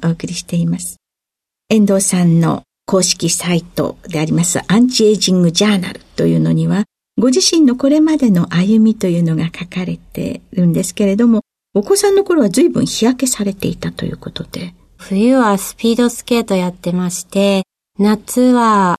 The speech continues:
Speaker 2: 本当に外で遊ぶ子だったので、真っ黒でした。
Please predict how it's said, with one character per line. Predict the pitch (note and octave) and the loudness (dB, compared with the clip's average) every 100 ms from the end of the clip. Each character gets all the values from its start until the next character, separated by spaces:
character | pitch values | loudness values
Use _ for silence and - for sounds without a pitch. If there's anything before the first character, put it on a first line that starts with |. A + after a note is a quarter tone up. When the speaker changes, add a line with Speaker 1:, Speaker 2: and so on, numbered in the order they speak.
| - _ E3+ | -6 _ 0
Speaker 2:
本 | F#3+ F#3 | 0 0
当 | F#3 F#3 | 0 0
に | F#3 F3+ F3+ F#3+ | 2 2 0 -2
外 | - - F#3+ G#3+ | -10 -12 -6 -2
で | G#3+ G3+ | 0 2
遊 | F3+ E3 - | 2 0 0
ぶ | F3+ F3+ | 0 0
子 | F3 F#3 | -2 -4
だ | F3 E3+ | -2 -4
っ | - | -4
た | E3 | -4
の | E3 D#3 | -2 0
で、 | F3 F3 - _ _ | 0 -2 -4 _ _
真 | E3+ | -4
っ | E3 - _ - | -4 -10 _ -2
黒 | C4 C4 | 2 2
で | F#3+ E3 | 2 0
し | - | -4
た。 | - | -8